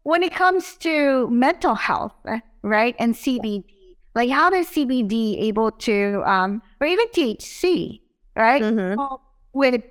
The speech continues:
Speaker 1: our mental health, especially when it comes to anxiety and depression?
Speaker 2: It definitely, um, because that's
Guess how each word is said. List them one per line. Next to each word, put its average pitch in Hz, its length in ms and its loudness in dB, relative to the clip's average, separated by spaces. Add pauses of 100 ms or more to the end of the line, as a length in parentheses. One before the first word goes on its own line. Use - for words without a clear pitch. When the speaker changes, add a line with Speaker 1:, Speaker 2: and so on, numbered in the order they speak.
Speaker 1:
our 277 260 4
mental 196 340 -2
health, 156 340 -4
especially 277 520 0
when 262 140 0
it 226 60 -2
comes 220 200 -2
to 233 60 -4
anxiety 208 640 -2
and 175 120 -2
depression? - 680 -8 (1400)
Speaker 2:
It 269 220 0
definitely, 285 1300 0
um, 196 800 0 (640)
because 247 260 0
that's 262 220 2